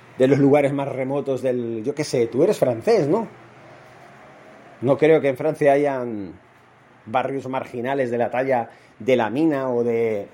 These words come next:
las chabolas que hay en Río de Janeiro, ¿no? Esas, esos lugares donde impera la,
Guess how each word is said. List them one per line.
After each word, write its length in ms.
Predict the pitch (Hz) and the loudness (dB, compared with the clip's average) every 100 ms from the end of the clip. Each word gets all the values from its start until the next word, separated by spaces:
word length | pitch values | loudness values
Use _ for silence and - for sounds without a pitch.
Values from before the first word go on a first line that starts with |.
| - _ | -20 _
las 160 | 117 - | -6 -2
chabolas 400 | 123 113 131 - | 0 2 2 2
que 120 | - | 0
hay 140 | 123 | 0
en 140 | 127 117 | 0 -4
Río 180 | 135 131 | -2 -2
de 60 | |
Janeiro, 540 | - 98 98 180 170 120 | -4 -10 -4 -2 0 -2
¿no? 80 | |
Esas, 280 | 131 139 - - - - - | -2 -2 -4 -10 -20 -20 -12
esos 220 | 113 143 | -2 2
lugares 340 | 139 127 135 135 | 2 2 2 0
donde 340 | 131 123 123 | -4 -4 -2
impera 560 | 123 123 113 - 143 135 | -2 -6 -4 0 2 2
la, 520 | 117 110 101 90 92 | 2 -2 -4 -8 -14